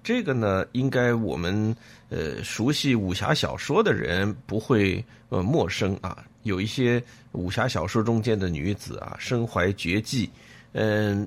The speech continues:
有的呢又是出身这个武林名门啊，从小习武，武艺高强等等啊，各种各样的这种，呃，侠女，应该说在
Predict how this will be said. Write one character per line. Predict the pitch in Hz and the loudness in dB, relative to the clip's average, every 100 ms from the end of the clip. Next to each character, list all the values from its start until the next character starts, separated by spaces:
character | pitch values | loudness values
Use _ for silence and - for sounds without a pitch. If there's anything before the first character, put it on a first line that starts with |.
| - | -2
有 | 113 113 92 | 2 4 4
的 | 90 117 | 2 4
呢 | 156 131 | 4 4
又 | 127 | 4
是 | 104 110 92 90 - | 2 0 0 0 -4
出 | - 120 | -2 -2
身 | 117 113 | 2 2
这 | 117 | 2
个 | 107 98 | 0 0
武 | 104 90 | -2 -2
林 | 95 104 | 0 0
名 | 101 120 | 2 4
门 | 135 95 117 131 - | 4 4 4 2 -2
啊， | 101 - - - | -14 -14 -16 -10
从 | - 113 | -2 0
小 | - 95 | 2 2
习 | 95 - 107 | 2 -2 0
武， | 120 92 - 104 - - - | 0 -2 -4 -4 -6 -16 -14
武 | - 98 | -4 -2
艺 | 123 | 0
高 | 123 143 143 | 4 4 4
强 | - 92 98 | 2 -2 -2
等 | - 127 | 0 2
等 | 127 - - | 2 0 -4
啊， | 87 - | -8 0
各 | 190 | 2
种 | 120 95 | 2 0
各 | 120 | 2
样 | 110 95 | 2 2
的 | 92 | -2
这 | 101 | -2
种， | 92 110 - - - - - | -4 -4 -6 -12 -20 -14 -6
呃， | 92 90 | -6 -4
侠 | - 95 92 | -2 0 2
女， | 107 87 | 2 0
应 | 107 107 | -4 -2
该 | 107 | -2
说 | 104 104 98 | 0 2 2
在 | 120 101 95 | 2 0 0